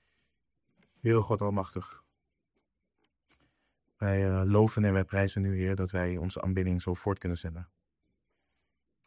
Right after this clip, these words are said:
Wij danken u, Vader, dat we uw woord kunnen openen, dat we daaruit onderwezen kunnen worden.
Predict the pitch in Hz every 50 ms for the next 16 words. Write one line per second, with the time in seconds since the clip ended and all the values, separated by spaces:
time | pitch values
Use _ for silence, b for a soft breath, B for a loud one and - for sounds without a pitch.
0 | _ _ - 92 82 92 98 98 - 92 87 101 - - 95 95 98 101 92 87
1 | - - 85 85 85 85 - - _ _ _ _ _ _ _ - 98 92 90 90
2 | 92 95 92 - 107 101 95 - - 95 95 - 107 101 98 92 87 92 87 87
3 | 87 90 90 90 - 85 90 87 87 92 95 95 - - - 95 92 90 92 92
4 | 90 90 90 90